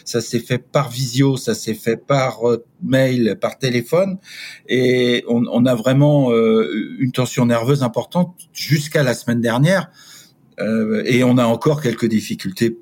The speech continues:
non pas pour la course elle-même, mais pour, euh, le, la cérémonie de clôture où on attend la réponse ou la non-réponse de la préfecture, parce qu'on va mettre trois cents personnes, euh, à la Remerie des Trois-Rivières. Enfin, on est dans un tas de petits détails qui fait que oui, en effet,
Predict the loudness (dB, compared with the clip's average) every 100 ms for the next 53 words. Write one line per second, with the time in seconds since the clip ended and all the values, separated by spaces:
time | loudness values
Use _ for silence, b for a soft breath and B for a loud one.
0 | -2 4 4 4 0 2 0 0 -2 -4
1 | 0 2 2 2 0 -4 -4 -2 -2 -2
2 | -2 -2 -2 -4 -4 -6 -6 -4 2 4
3 | 4 2 -2 -4 -2 -2 -2 0 2 2
4 | 0 -2 -2 B B B -2 2 2 2
5 | 0 0 0 2 4 2 2 0 -2 0
6 | -2 -4 -10 -16 -6 -2 -2 -4 B B
7 | B -10 -10 -4 -2 0 -2 -2 -6 -6
8 | -6 -8 -2 0 0 0 -2 -2 -4 -2
9 | -2 -2 0 0 0 -2 -4 -4 0 0
10 | 0 -2 -6 B B 2 2 4 2 2
11 | 2 0 0 -2 -2 0 0 0 0 0
12 | 2 0 -2 -2 0 -2 0 2 4 4
13 | 4 4 2 0 0